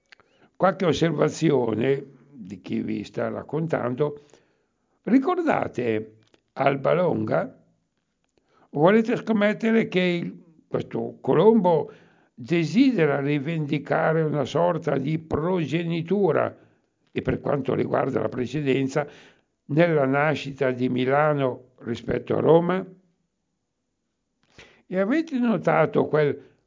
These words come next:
posto centrale e più elevato che giustamente, non solo in senso geografico, compete a Milano?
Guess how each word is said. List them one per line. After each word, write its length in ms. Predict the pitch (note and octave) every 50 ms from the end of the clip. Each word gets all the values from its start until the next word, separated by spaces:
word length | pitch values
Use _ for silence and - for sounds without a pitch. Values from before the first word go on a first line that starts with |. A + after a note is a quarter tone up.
| _ _ _
posto 800 | - - - G3 A3 F#3 D#3 - - - F#3+ F#3+ F#3+ F#3+ - - - - _
centrale 920 | - - E3 F3 E3+ E3 D#3+ D3+ C#3+ C3 A2+ G#2+ F#2+ F2+ F2 F2 F2 -
e 240 | - - - A#2+ A#2
più 300 | - - E3+ G3 F#3+ E3
elevato 640 | C#3+ C#3 C#3 C3+ C#3 D3+ F#3+ A3 G3+ E3+ - F3 C#3
che 200 | - C#3+ D3+ D3+
giustamente, 800 | C#3+ D#3 D#3+ C3+ - D3+ C#3 C#3+ F3+ G#3 G#3 F#3+ E3 - D#3 D#3+
non 280 | D#3+ D3+ D3+ D#3+ D#3+
solo 320 | C#3 - F#3 G#3+ A#3 G#3+ F#3+
in 120 | F3 E3
senso 600 | D#3 - E3 E3 E3+ D3+ - - D#3+ D#3+ C#3+ - - - _ _ _ _ _
geografico, 1160 | - G#2+ - D#3 D#3+ D3+ C#3 C#3 C#3 C#3 C#3+ C#3+ - - - D#3+ - - C#3 C3+ - - - _ _ _ _ _ _ _
compete 800 | - B2 B2 A#2 - - C#3+ C#3 - - C#3 A#2 A#2 - - _ -
a 100 | - A#2+
Milano? 640 | B2 A#2 A2+ A2 B2 C3+ C#3 D#3+ F3+ G3+ G#3 - -